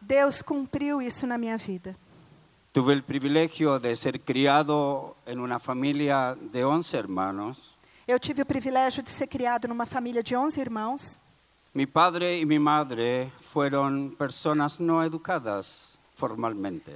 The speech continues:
Speaker 1: O meu pai e a minha mãe não foram pessoas que tiveram uma educação formal.
Speaker 2: Mi madre llegó a segundo año de primaria.
Speaker 1: A minha mãe chegou ao segundo ano do primário.
Speaker 2: Mi padre a sexto año de primaria.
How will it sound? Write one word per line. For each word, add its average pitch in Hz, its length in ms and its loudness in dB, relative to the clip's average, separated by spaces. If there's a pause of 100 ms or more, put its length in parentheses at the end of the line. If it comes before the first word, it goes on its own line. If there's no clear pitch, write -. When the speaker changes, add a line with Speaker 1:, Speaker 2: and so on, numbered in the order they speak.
Speaker 1:
O 254 60 -12
meu 277 180 -2
pai 311 300 0
e - 20 -2
a 277 60 -2
minha 233 180 -2
mãe 269 300 -2
não 302 160 -2
foram 320 300 0
pessoas 285 420 -4
que 277 100 -8
tiveram 262 320 -2
uma 254 100 -4
educação 254 420 -6
formal. 214 580 -4 (420)
Speaker 2:
Mi 143 120 6
madre 170 320 4
llegó 156 300 2
a 156 60 4
segundo 156 480 -2
año 127 240 0
de 120 120 -4
primaria. 110 720 -6 (200)
Speaker 1:
A 226 120 -8
minha 254 160 -4
mãe 285 180 0
chegou 277 400 0
ao 262 140 6
segundo 302 580 2
ano 285 420 2
do 233 140 -10
primário. 240 580 -2 (360)
Speaker 2:
Mi 127 100 -2
padre 123 320 -2
a 123 80 0
sexto 175 460 -4
año 98 240 -2
de 90 100 -6
primaria. 92 480 -8